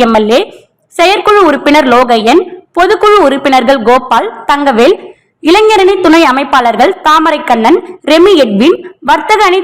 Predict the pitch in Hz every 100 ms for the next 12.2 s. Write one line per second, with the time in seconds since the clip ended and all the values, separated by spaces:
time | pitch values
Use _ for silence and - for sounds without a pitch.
0 | 330 320 - 262 220 247 - 220 262 254
1 | 440 - - 277 285 359 403 415 359 359
2 | 349 311 311 247 269 269 240 294 - 311
3 | - 285 220 240 330 - - _ - 320
4 | 359 440 427 320 311 320 - 330 247 285
5 | 370 320 339 392 285 302 294 277 269 226
6 | 285 302 233 269 339 339 247 214 196 349
7 | 359 - _ _ - 311 403 415 427 370
8 | 311 311 330 339 302 302 - 294 302 247
9 | 240 247 240 294 247 247 247 247 359 -
10 | - _ - 381 427 440 415 403 349 294
11 | 330 320 320 285 269 262 277 269 247 226
12 | 208 349